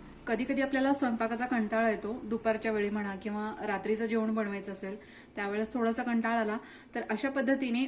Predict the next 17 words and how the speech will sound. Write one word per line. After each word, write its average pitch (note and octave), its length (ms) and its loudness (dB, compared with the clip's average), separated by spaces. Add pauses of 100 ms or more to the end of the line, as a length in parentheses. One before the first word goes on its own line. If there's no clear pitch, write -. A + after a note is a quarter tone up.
वन A#3 220 0
पॉट B3+ 260 -2
मील B3 160 0
आपण A#3 180 -2
नक्की A3+ 300 -2
बनवू A3 240 -2
शकतो. A3 380 -6 (440)
तर A3 60 0
आज A3 180 2
आपण C#4 220 2
बघणार G#3+ 300 0
आहोत A3 180 -4
मस्त A3+ 340 -4 (1300)
टेस्टी B3+ 560 -2 (240)
आणि, A3+ 300 2
अ, A3 140 2 (100)
तेवढंच A#3 500 4